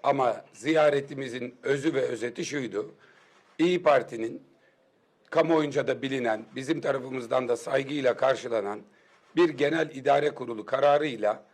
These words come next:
tüm seçim bölgelerinde yerel seçime kendi adaylarıyla girmeleri noktasında bir irade beyanları, alınmış bir kararları vardı. Biz bu ziyaretimizde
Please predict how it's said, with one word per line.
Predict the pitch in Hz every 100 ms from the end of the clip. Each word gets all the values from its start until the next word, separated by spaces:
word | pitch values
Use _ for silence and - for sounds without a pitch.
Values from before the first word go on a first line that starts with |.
| _ _ -
tüm | 196 170
seçim | 156 139 143
bölgelerinde | 127 123 113 107 104 98 104 160 - -
yerel | 139 160 160 143
seçime | - - 135 165
kendi | 156 147 156
adaylarıyla | 143 135 123 127 120 113
girmeleri | 107 113 139 131 131 127 123 120 - -
noktasında | 131 131 123 113 107 110 156 196 - _ _ _ -
bir | 175 165
irade | 160 160 156 156 151
beyanları, | 127 113 110 110 160 -
alınmış | 147 151 123 160 147
bir | 151
kararları | 139 127 127 120 117
vardı. | 104 92 90 156 - _ _ _ _ _ _ _ -
Biz | 196 175
bu | 190
ziyaretimizde | 175 180 156 151 156 131 117 156 214